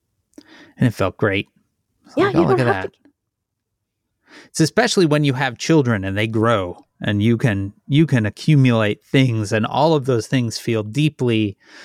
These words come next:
Speaker 1: uh, imbued with memory and,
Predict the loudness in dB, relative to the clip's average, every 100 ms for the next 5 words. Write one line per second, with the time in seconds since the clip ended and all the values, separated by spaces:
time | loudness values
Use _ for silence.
0 | -20 -20 -6 -4 -2 -2 -6 _ _ _
1 | -2 2 2 4 4 4 4 2 0 0
2 | 0 -2 0 2 2 0 -2 -4 -4 -2
3 | -2 -2 -4